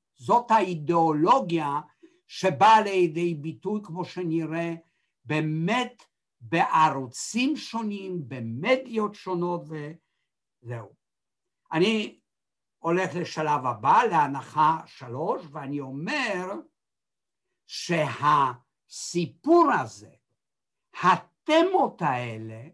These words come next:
ממלאים תפקיד מאוד מאוד חשוב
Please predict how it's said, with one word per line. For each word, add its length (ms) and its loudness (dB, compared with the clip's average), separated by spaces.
ממלאים 840 4
תפקיד 800 0
מאוד 840 2
מאוד 540 4
חשוב 1000 2